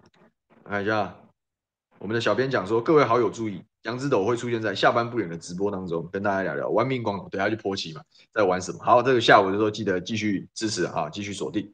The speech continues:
感谢。这个“二十年来经济最好”大屁侠，<laughs> 这名字很好笑。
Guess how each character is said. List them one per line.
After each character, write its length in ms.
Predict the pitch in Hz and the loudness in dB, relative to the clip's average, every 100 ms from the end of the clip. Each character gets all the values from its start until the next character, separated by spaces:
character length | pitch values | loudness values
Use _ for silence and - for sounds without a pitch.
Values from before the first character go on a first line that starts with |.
| _ | _
感 100 | - | -8
谢。 240 | 95 120 - - _ _ _ _ _ _ _ _ _ _ _ _ | -2 -2 -4 -20 _ _ _ _ _ _ _ _ _ _ _ _
这 100 | 117 | 2
个 120 | 107 - | 4 10
“二 100 | 233 | 10
十 140 | 160 | 10
年 160 | 131 120 | 0 2
来 160 | 110 113 | 2 2
经 240 | 147 151 | 0 -2
济 160 | 143 120 | -4 -2
最 180 | 123 | -2
好” 80 | 95 - | -2 -2
大 200 | 113 95 | 0 0
屁 180 | - 92 | 0 -8
侠， 160 | - - | -6 -4
<laughs> 140 | - 117 | -2 0
这 100 | 127 | 0
名 140 | 104 | 0
字 80 | 104 | -2
很 80 | 85 | -2
好 80 | |
笑。 200 | - 78 | -2 -6